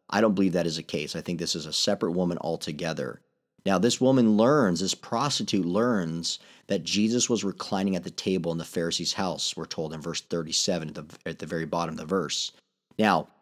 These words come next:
this phrase, "she learned," speaks to the fact that the woman knew who Jesus was and recognized this as an opportunity to go meet Jesus. Now, remember, this term reclining implies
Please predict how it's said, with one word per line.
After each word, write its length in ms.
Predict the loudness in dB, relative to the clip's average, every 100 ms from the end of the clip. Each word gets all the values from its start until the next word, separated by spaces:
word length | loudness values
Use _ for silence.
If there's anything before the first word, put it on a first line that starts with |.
| 2
this 200 | 4 4
phrase, 580 | 0 2 4 6 4 0
"she 320 | 0 2 2
learned," 760 | 4 4 6 6 4 2 -2 -2
speaks 360 | -4 0 2 2
to 80 |
the 100 | -2
fact 280 | 0 0 0
that 80 | -2
the 80 | 2
woman 320 | 4 6 6
knew 260 | 6 6 6
who 120 | 4
Jesus 400 | 2 0 0 -2
was 280 | 0 0 -2
and 200 | -2 2
recognized 840 | 0 2 4 6 6 6 4 2
this 180 | 2 2
as 120 | 0
an 80 | 0
opportunity 880 | 0 -2 -2 -2 -2 -2 -4 -6 -10 _ _ 0
to 80 |
go 180 | 4 6
meet 260 | 6 4 2
Jesus. 680 | 2 2 0 -2 -4 -4 -6 -14 -20 -2
Now, 80 | 4
remember, 440 | 6 8 6 6 2
this 240 | 2 2
term 340 | 2 2 4 4
reclining 600 | 2 -2 0 2 4 4
implies 680 | 2 2 2 4 2 0